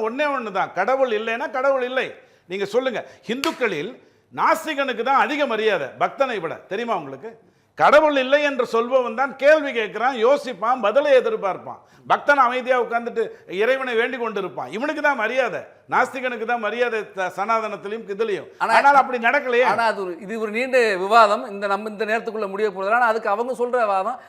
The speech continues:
Speaker 2: பிரச்சனை எங்க இருக்கோ அதானே பேச முடியும். இங்க நிறைய பிரச்சனை இருக்கு, அதை பேசுறோம் அப்படிம்பாங்க.
Speaker 1: இங்க பாருங்க, உங்களுடைய பிரச்ச-, பிரச்சனைக்கான தீர்வு நீங்க பேசுறதா இருந்ததுன்னா, ஈவே ராமசாமி எழுதினார் இல்லையா, இந்து கடவுள்களை பற்றி கேவலமா எழுதினார்ல, அந்த புக்கை ரிலீஸ் பண்ணுங்க.
Speaker 2: ம்.
Speaker 1: ஏப்ரல்ல ஓ-,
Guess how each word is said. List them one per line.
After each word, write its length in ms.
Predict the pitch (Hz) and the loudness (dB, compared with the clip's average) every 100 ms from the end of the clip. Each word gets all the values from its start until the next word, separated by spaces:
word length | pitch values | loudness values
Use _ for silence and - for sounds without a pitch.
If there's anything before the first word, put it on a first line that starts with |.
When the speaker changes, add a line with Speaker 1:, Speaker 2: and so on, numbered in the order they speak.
| _ | _
Speaker 2:
பிரச்சனை 400 | 254 254 320 311 247 | -2 0 0 0 0
எங்க 140 | 233 | -2
இருக்கோ 180 | 220 233 214 | 0 2 2
அதானே 220 | 202 220 208 | 0 -2 -6
பேச 100 | 196 190 | -8 -8
முடியும். 260 | 165 196 | -10 -10
இங்க 120 | 220 220 | -6 -2
நிறைய 140 | 226 240 | -2 -2
பிரச்சனை 220 | 208 208 196 | -8 -10 -8
இருக்கு, 160 | 175 190 | -6 -6
அதை 80 | 160 | -6
பேசுறோம் 300 | 170 165 165 | -8 -6 -10
அப்படிம்பாங்க. 280 | 139 131 139 | -10 -12 -10
Speaker 1:
இங்க 120 | 135 143 | -6 -2
பாருங்க, 280 | 147 120 104 - | -2 -4 -14 -18
உங்களுடைய 440 | 123 151 160 151 147 | -14 -6 -4 -2 -4
பிரச்ச-, 280 | 139 143 - _ | -8 -14 -16 _
பிரச்சனைக்கான 640 | 147 151 233 233 208 185 151 | -12 -8 -6 -6 -4 -4 -4
தீர்வு 340 | 151 180 185 | -8 -6 -6
நீங்க 160 | 160 139 139 | -8 -8 -8
பேசுறதா 400 | 151 156 143 131 | -8 -8 -10 -10
இருந்ததுன்னா, 380 | 113 104 110 170 220 _ _ 135 | -10 -14 -12 -12 -12 _ _ -6
ஈவே 180 | 233 247 190 | 0 2 2
ராமசாமி 460 | 160 - 147 143 135 123 | -2 -6 -12 -10 -8 -6
எழுதினார் 420 | 131 160 156 123 | -6 -6 -8 -10
இல்லையா, 200 | 117 156 | -10 -12
இந்து 300 | 117 135 170 180 | -12 -12 -10 -8
கடவுள்களை 580 | 156 147 131 127 127 123 | -6 -6 -8 -8 -8 -8
பற்றி 180 | 127 135 | -12 -14
கேவலமா 460 | 135 139 139 139 147 131 | -10 -6 -6 -6 -8 -8
எழுதினார்ல, 520 | 143 143 117 113 135 | -10 -10 -12 -12 -14
அந்த 200 | 139 143 143 | -12 -12 -10
புக்கை 200 | 165 196 | -8 -6
ரிலீஸ் 240 | 156 165 123 | -8 -12 -16
பண்ணுங்க. 240 | 95 76 _ _ _ | -20 _ _ _ _
Speaker 2:
ம். 100 | 113 110 120 | -20 -12 -4
Speaker 1:
ஏப்ரல்ல 340 | 170 175 160 175 | -2 -2 -6 -6
ஓ-, 100 | 156 | -6